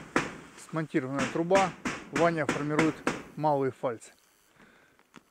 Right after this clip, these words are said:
С одной стороны возле трубы смонтировал уже. Вот сформировал. Гребень, видите, малый. Вот она, проходочка наша круглая стоит.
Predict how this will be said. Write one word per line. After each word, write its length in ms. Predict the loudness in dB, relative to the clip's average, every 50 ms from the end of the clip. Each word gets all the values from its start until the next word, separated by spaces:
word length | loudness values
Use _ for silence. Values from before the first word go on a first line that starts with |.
| _ _ _ _ _ _ -10
С 60 | -8
одной 220 | -6 -6 -6 -6
стороны 240 | -8 -8 -8 -8 -6
возле 220 | -6 -6 -8 -6 -6
трубы 280 | -6 -4 -4 -4 -6
смонтировал 560 | -6 -6 -8 -10 -6 -2 -2 0 0 -2 -2
уже. 180 | -4 -8 -12 -12 -12 -12 -12 -12 -16 -20 -10 _ -8 -8 -8 -12
Вот 120 | -12 -8
сформировал. 600 | -6 -6 -6 -4 -2 2 4 6 6 6 6 4 0 -4 -6 -6 -6 -6 -10 -18 -20 -20 -20 -20 _ _ -10 -10 -10 -10 -16 -20 -8 -6 -6 -6 -6 -14 -8 -6
Гребень, 380 | -4 -4 -4 -4 -4 -4 -4 -2
видите, 260 | -2 -4 -6 -6 -6 -6 -6 -6
малый. 240 | -6 -4 -4 -4 -4 -6 -10 -18 -20 -20 -20 -20 -20 -20 -20 -10 -8 -8 -8 -8 -14 -6
Вот 140 | -2 -2 -2 0
она, 140 | -2 -2
проходочка 580 | -2 -2 -2 0 0 0 0 0 -4 -4 -4 -4
наша 180 | -4 -4 -6 -6
круглая 320 | -4 -4 -2 0 -2 -2 -4
стоит. 320 | -8 -8 -8 -8 -8 -10